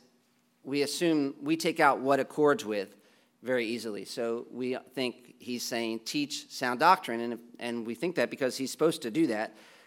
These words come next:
That's part of the purpose of elders in Titus chapter one. But Titus wasn't to stop with just teaching sound doctrine. He has to teach people how to live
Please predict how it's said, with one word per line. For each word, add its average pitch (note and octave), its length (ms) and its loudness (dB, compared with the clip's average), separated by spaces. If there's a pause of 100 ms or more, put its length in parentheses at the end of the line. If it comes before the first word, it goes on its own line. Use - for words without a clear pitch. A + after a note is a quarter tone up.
(100)
That's A#2+ 160 -2
part C3 200 6
of B2 60 0
the A2 60 -2
purpose C3+ 400 0
of A2+ 100 2
elders A#2+ 340 4
in A2 120 0
Titus A#2 340 0
chapter G#2+ 360 -2
one. A2 380 2 (380)
But C#3 300 4
Titus D#3+ 360 2
wasn't D3+ 380 2 (200)
to C3 60 -8
stop G#3 400 8
with C3+ 140 0
just C#3+ 220 0
teaching C3+ 340 -2
sound A#2 280 0
doctrine. C3+ 520 6 (380)
He D3+ 140 2
has D3+ 180 2
to C3+ 120 -4
teach - 400 -4
people D3 280 -2
how C#3 220 6
to B2+ 80 -2
live D3 640 4